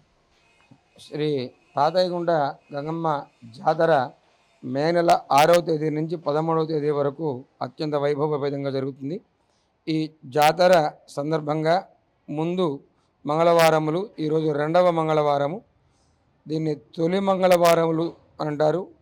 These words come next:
జాతర తర్వాత మలి మంగళవారములుగా చెప్పడం జరుగుతుంది. ఈరోజు రెండవ మంగళవారం అమ్మవారికి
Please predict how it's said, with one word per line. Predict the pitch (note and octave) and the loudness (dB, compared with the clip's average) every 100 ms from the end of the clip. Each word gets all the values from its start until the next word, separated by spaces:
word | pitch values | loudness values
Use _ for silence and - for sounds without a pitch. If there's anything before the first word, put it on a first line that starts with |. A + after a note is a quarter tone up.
| - | -14
జాతర | B2+ D3+ E3+ G3 | -4 -2 0 -2
తర్వాత | F#3 F3 E3 E3+ E3 F3+ D#3 C#3+ _ _ _ - | -2 -2 2 2 2 0 -2 -2 _ _ _ -12
మలి | D3 D3+ F3 G3+ - | -2 0 0 -2 -4
మంగళవారములుగా | E3 E3 E3+ E3 D#3+ D#3 D#3 D#3 | -6 -2 2 2 2 0 -2 -2
చెప్పడం | D#3 D3+ D3+ C#3+ | -4 -8 -10 -8
జరుగుతుంది. | D3 D3 D#3 D#3+ A#3 - _ _ _ _ - | -8 -8 -10 -10 -10 -14 _ _ _ _ -10
ఈరోజు | E3 E3+ F3 F3 D3+ - - | -4 -2 -2 -4 -6 -8 -10
రెండవ | D3+ D#3 F3 G3 G3 | -6 -4 0 0 0
మంగళవారం | F3+ F3 F3 E3 E3 E3+ A3 - _ _ _ C3+ | 0 0 0 2 2 0 -4 -16 _ _ _ -8
అమ్మవారికి | D#3 F#3 F#3+ F3+ E3+ F3 D3 D#3 | -4 0 2 2 -2 -4 -4 -10